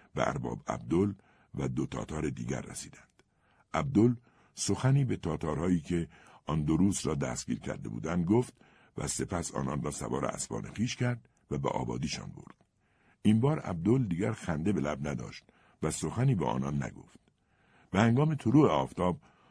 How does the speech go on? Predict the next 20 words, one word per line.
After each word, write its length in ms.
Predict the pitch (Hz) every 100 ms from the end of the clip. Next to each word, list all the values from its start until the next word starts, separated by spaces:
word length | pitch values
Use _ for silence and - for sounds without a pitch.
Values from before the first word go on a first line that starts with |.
| _ -
آنها 340 | 82 73 95
دوباره 400 | 82 80 76 82
به 80 | 82
آبادی 380 | 50 62 64 69
رسیدند. 640 | - - - - _ _ _ _ _ _ -
عبدل 420 | 78 69 - 110 107 _ _ _
زندانیان 640 | - 90 82 78 80 95 90
را 80 |
در 160 | 82 67
خیابان 520 | 62 - 60 67 73
رها 220 | 60 57
کرد. 280 | - - - _ _ _ _ _ _ _
بچه‌ها 380 | 80 - - 82
به 100 | 80
طرفشان 500 | 76 78 67 57 60
دویدند. 600 | 50 50 50 50 - - - _ _ -
آنها 260 | 67 71
را 100 | 80
هو 220 | 76 98 85
کردند. 640 | 60 52 53 50 - _